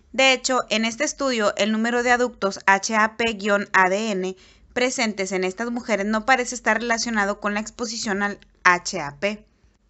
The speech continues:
¿Cómo es posible? Quizá todas estas mujeres que participaron en este extenso estudio de Long Island consumían un nivel bajo y relativamente uniforme de H A P,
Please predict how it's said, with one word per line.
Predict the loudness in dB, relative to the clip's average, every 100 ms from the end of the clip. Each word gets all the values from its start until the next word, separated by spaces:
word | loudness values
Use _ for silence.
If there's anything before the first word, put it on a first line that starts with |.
| _ _ -20 _ _ _ 0
¿Cómo | 0 4
es | 2 0
posible? | 0 0 0 -4 -4 -6 _ _ -20 -20 -12
Quizá | -4 2 2
todas | 4 2
estas | 0 -4 -2
mujeres | -2 0 0 0
que | -2
participaron | -4 -4 -4 -6 -2 0 0 0
en | -2
este | -4 -4 -6 -4
extenso | -6 -6 -6 -6
estudio | -10 -6 -4 -2
de | 0
Long | 0 -2 0
Island | 0 0 -2 -8 -14 -20 _
consumían | -4 -2 -2 -2 -2 0
un | -2
nivel | 0 4 4 2 -2
bajo | 4 4 4 -6 -4
y | -4 -4
relativamente | -2 -4 -2 -2 0 0 -2
uniforme | -4 -4 -2 -2 -2
de | -2
H | -2 -2 -4
A | -4 -4
P, | -8